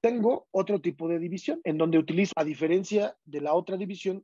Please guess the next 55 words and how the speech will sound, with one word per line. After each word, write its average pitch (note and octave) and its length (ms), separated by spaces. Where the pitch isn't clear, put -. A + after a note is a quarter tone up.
aquí C#3+ 220
utilizo E3+ 500
dos E3+ 240
líneas F#3 380
verticales F3+ 640
y D3 80
dos D3 260
líneas D#3 400
transversales. C3+ 640
Para F#3 240
estas B3 240
líneas A#3+ 420
verticales E3+ 720
tengo F#3+ 280
que - 100
ubicar D#3 420
una E3+ 220
estructura C#3+ 480
importante G#3+ 640
que C#3+ 100
viene D#3 240
aquí, F3+ 320
que D3 120
la C#3+ 80
habíamos D3+ 340
estudiado E3 640
en C3+ 100
el B2+ 80
bloque C3 300
pasado. G#3+ 400
¿Qué F#3 80
hueso F#3 280
es F#3 100
este? G#3 320
La D#3 140
clavícula. G#3 500
Y F#3+ 60
entonces G#3 320
tengo A#3+ 380
dos G3 200
líneas A3+ 400
que E3 100
van F3 160
a F#3+ 60
pasar F3 420
a C#3+ 120
través D3+ 320
de E3 80
la F3 80
clavícula, G3+ 580
que D3+ 80
se D3 140
llama E3+ 340
línea G3 320
media G3 400